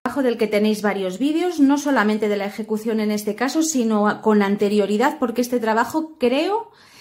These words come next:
creo que es uno de los trabajos que más veces he repetido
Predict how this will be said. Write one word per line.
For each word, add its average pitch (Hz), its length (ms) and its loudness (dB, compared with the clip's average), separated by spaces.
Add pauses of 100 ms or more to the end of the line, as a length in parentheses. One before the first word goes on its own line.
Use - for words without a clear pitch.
(300)
creo 294 260 2
que 285 80 0
es 277 100 -2
uno 262 140 2
de 240 80 4
los 233 140 0
trabajos 233 420 -2
que 220 120 -2
más 214 240 0
veces 226 320 -2
he 220 80 0
repetido 214 840 -2